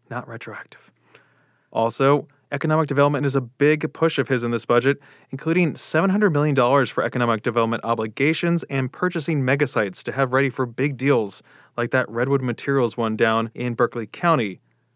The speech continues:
The governor also wants to put five hundred million dollars more into the state rainy day fund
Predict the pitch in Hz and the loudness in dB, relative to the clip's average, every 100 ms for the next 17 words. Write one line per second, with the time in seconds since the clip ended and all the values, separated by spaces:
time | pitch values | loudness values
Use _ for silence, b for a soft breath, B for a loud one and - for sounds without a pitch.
0 | - 110 113 120 110 117 131 117 - 123 | -6 -2 0 0 0 0 -2 -4 0 -2
1 | - - 127 127 139 127 131 127 123 113 | -2 0 0 2 -2 -2 -2 2 2 0
2 | 113 123 131 127 135 147 160 139 160 151 | 0 2 4 2 0 -6 -4 -2 0 0
3 | 131 131 139 120 143 175 127 120 135 | -2 -2 0 0 0 0 0 0 0